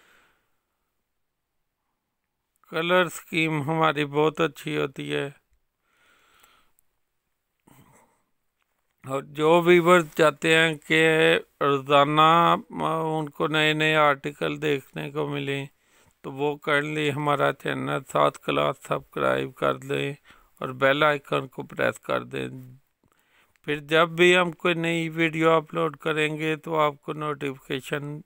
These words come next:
चल-, मिल जाएगा। आगे इंशाल्लाह हम आगे जाके थोड़ा आपके लिए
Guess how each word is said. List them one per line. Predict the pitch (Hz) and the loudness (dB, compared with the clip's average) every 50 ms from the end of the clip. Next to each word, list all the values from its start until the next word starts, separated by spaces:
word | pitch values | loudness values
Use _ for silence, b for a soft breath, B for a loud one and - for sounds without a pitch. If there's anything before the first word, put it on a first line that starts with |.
| _ _ _ | _ _ _
चल-, | _ _ _ - - - - - - | _ _ _ -20 -18 -18 -20 -18 -16
मिल | - 143 139 139 143 139 135 | -12 -10 -10 -10 -10 -10 -8
जाएगा। | 139 139 131 131 131 127 131 123 120 120 _ _ _ _ _ _ _ _ _ _ _ _ _ _ _ _ _ _ _ _ _ _ _ _ _ _ _ _ _ _ _ _ _ _ _ _ _ _ _ _ _ _ _ _ _ _ _ _ _ _ _ _ _ _ _ _ _ _ _ _ _ _ _ _ 339 330 _ - | -6 -6 -6 -6 -6 -8 -8 -10 -10 -12 _ _ _ _ _ _ _ _ _ _ _ _ _ _ _ _ _ _ _ _ _ _ _ _ _ _ _ _ _ _ _ _ _ _ _ _ _ _ _ _ _ _ _ _ _ _ _ _ _ _ _ _ _ _ _ _ _ _ _ _ _ _ _ _ _ _ _ -8
आगे | - - 87 175 165 151 151 160 165 175 175 180 180 175 170 | -4 -2 -2 -2 -2 -2 -4 -2 -2 -2 -2 -2 -4 -4 -4
इंशाल्लाह | 170 170 151 - - 175 170 156 156 160 156 151 151 | -4 -6 -8 -6 -2 0 0 2 2 4 4 4 4
हम | 139 156 156 156 160 160 165 160 160 160 160 160 160 - - - - - | 2 2 0 0 0 0 0 0 0 0 0 0 0 -2 -4 -6 -6 0
आगे | - - 143 143 139 143 156 160 160 160 160 160 156 175 - _ 160 | 2 2 2 2 0 0 0 0 2 2 0 -2 -4 -10 -18 _ -14
जाके | 165 156 147 143 139 147 143 139 143 139 139 _ - 160 156 160 156 | -12 -12 -14 -10 -6 -2 -2 0 -2 -2 -4 _ -8 -8 -6 -6 -8
थोड़ा | 143 - - - - - - 76 76 - 151 147 147 - b b b b b b b b b b b _ | -10 -12 -12 -10 -8 -4 -2 -2 -2 0 -2 -4 -6 -10 b b b b b b b b b b b _
आपके | - 151 143 143 143 147 - - 160 | 0 2 2 2 2 0 -2 -2 0
लिए | 156 156 156 156 156 156 160 | 0 0 0 0 2 2 2